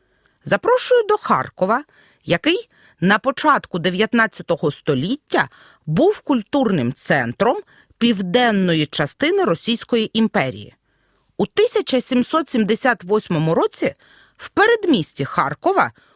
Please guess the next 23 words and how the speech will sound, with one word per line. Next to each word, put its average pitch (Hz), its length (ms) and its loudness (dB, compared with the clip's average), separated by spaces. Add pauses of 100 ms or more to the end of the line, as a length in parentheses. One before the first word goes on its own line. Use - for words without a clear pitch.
(160)
у 294 80 0
Слободі 277 600 0
Основа, 175 540 0 (480)
у 240 100 2
дворянській 202 720 0
родині 254 600 0 (120)
народився 156 760 0
Григорій 208 520 0
Квітка. 330 580 -2 (580)
Думаю, 202 600 0 (340)
тобі 202 240 0
вже 196 200 0
вдалося 190 540 0
здогадатися, 381 840 -2 (340)
звідки 370 520 -2
псевдонім 220 680 0
Основ'яненко. 226 840 -2 (720)
Рід 202 260 0
Григорія 262 600 2 (320)
мав 269 280 4
славетне 247 840 0
козацьке 196 640 -2
коріння. 107 580 -4